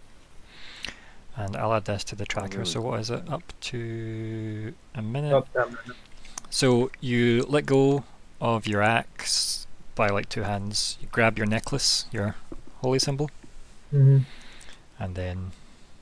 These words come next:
Speaker 1: how does this look?
Speaker 3: So as I grab it, you just kinda see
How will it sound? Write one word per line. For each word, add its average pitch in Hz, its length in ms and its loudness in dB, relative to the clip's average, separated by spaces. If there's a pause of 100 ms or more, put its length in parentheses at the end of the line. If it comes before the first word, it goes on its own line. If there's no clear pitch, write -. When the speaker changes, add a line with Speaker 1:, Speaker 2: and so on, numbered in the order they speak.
(120)
Speaker 1:
how 117 160 -2
does 110 140 0
this 107 180 -2
look? - 260 -6 (2000)
Speaker 3:
So 143 400 12 (160)
as 160 200 12
I 151 120 12
grab 143 380 12
it, 160 180 10 (1300)
you 165 140 12
just 135 260 12
kinda 147 300 12
see 135 640 10